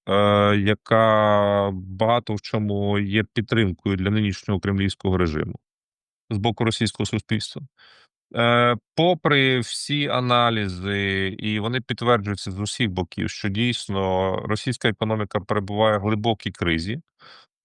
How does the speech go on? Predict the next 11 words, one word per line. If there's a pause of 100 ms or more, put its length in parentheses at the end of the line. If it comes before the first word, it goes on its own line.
е,
можливостей
для
проведення
воєнних
дій
в
них
ще
достатньо
багато.